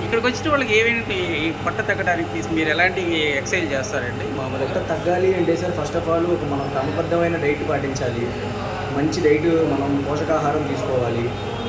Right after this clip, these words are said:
Speaker 2: First of all, ఆ, కన్సిస్టెన్సీ ఉండాలి, మనకి క్రమంగా రావాలి. జిమ్ అనేది మన బాడీ అనేది ఒక్క రోజు రెండు రోజులు వచ్చేది కాదు. మన హెల్త్ అనేది కంటిన్యూస్గా చేసుకుంటూ ఉంటే ఆటోమేటిక్‌గా పెరుగుతుంది. మనం సజెషన్ ఇచ్చేది ఏంటంటే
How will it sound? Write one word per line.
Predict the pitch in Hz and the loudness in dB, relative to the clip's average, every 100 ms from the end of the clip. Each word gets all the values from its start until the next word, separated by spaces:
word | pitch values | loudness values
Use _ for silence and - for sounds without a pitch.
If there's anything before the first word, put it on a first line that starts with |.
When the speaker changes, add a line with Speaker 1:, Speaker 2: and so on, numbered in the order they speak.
| - - | -4 -4
Speaker 2:
First | 135 160 | -2 -2
of | 139 | 0
all, | 135 131 131 131 135 | 0 0 0 -2 -2
ఆ, | 131 - | -2 -2
కన్సిస్టెన్సీ | 143 139 170 175 170 170 | -2 -2 0 0 2 0
ఉండాలి, | 139 127 123 123 123 - - - - - 127 | 2 2 2 0 -2 -4 -6 -6 -6 -6 -2
మనకి | 127 127 135 131 - | -2 -2 -2 -2 0
క్రమంగా | 143 160 175 170 | 2 4 4 4
రావాలి. | 135 127 123 123 127 - - - - - | 4 4 2 2 0 -4 -6 -4 -4 -4
జిమ్ | 139 160 | 0 2
అనేది | 175 170 165 170 | 4 4 6 4
మన | 156 143 131 | 4 0 0
బాడీ | 135 160 | 2 4
అనేది | 160 160 160 165 175 170 - | 4 2 4 4 4 0 -4
ఒక్క | 127 - | -2 0
రోజు | 151 156 165 | 4 4 6
రెండు | 160 147 | 4 6
రోజులు | 156 160 | 6 6
వచ్చేది | 151 - 147 135 | 4 4 2 2
కాదు. | 123 117 120 123 | 0 -2 -4 -4
మన | 123 | -2
హెల్త్ | 143 143 | 0 0
అనేది | 165 165 185 - - - - | 2 2 0 -2 -6 -6 -4
కంటిన్యూస్గా | 143 143 165 160 175 165 | -2 0 2 4 2 2
చేసుకుంటూ | 143 139 151 156 | 0 0 -2 0
ఉంటే | 151 143 - | -2 -2 -2
ఆటోమేటిక్‌గా | 147 147 156 151 151 202 226 214 - - - | 0 0 0 -2 -2 -2 -4 -6 -6 -6 0
పెరుగుతుంది. | 156 151 139 123 127 127 - - | 2 2 0 -2 -2 -2 -4 -2
మనం | 139 151 147 | -2 0 2
సజెషన్ | 151 175 196 | 2 2 0
ఇచ్చేది | 175 175 160 | 0 2 2
ఏంటంటే | 160 156 196 | 2 0 -2